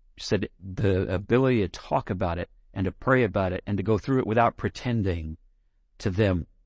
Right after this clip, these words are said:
was real Christianity. And Peter knows this. So he addresses the slaves, and he doesn't pretend it's not a bad situation. He doesn't pretend it's okay.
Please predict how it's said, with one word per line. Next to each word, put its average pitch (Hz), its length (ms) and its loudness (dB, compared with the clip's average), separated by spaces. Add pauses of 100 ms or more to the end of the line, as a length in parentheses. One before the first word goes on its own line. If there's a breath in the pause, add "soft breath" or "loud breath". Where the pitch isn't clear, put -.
(120)
was 90 200 -2
real 98 300 2
Christianity. 87 800 -4 (640)
And 101 100 -10
Peter 127 220 4
knows 113 260 2
this. - 440 -14 (800)
So - 160 -2
he 117 120 4
addresses 110 480 2
the 95 100 -4
slaves, 104 480 0
and 95 80 0
he 107 40 0
doesn't 101 200 0
pretend 107 300 -2
it's 95 140 -2
not 101 160 0
a 90 60 -2
bad 95 280 -2
situation. 85 640 -2
He 117 60 2
doesn't 101 220 -2
pretend 98 260 -2
it's 101 140 -2
okay. 123 540 0